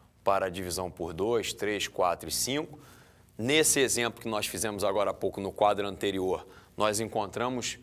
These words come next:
uma resposta para o seis, um múltiplo de seis, que é escrito só com algarismos zero e um,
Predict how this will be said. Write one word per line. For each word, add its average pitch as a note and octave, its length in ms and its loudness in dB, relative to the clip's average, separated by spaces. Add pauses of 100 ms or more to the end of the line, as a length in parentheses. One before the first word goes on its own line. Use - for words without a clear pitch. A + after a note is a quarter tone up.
(380)
uma A2 200 0
resposta F#2 720 -2
para B2+ 440 6
o G#2+ 40 2
seis, A#2 440 4
um F#2+ 120 -6
múltiplo G2+ 480 0
de F#2 100 -2
seis, G#2 380 4
que - 100 -4
é E2 60 -2
escrito G2 480 -4
só A2 200 2
com F#2 300 -6 (520)
algarismos F2+ 720 0
zero F#2+ 220 0
e F2+ 60 0
um, C3+ 240 0